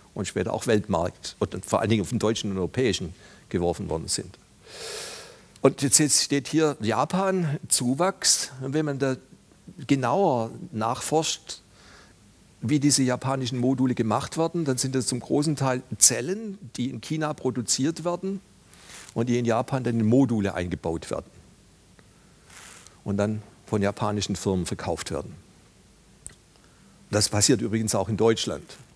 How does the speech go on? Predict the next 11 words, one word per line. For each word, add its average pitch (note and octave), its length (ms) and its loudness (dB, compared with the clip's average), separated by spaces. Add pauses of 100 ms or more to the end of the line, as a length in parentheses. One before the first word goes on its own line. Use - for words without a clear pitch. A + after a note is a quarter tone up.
(440)
dass F2+ 180 -2
es - 140 -6
deutsche G#2 460 2
Modulhersteller G2 720 -2
gibt, - 360 -8
die F#2+ 220 -2 (920)
speziell G2+ 400 0
chinesische G#2 640 2
oder F2+ 160 -4
taiwanesische F#2 760 -4 (420)
Module E2 440 -4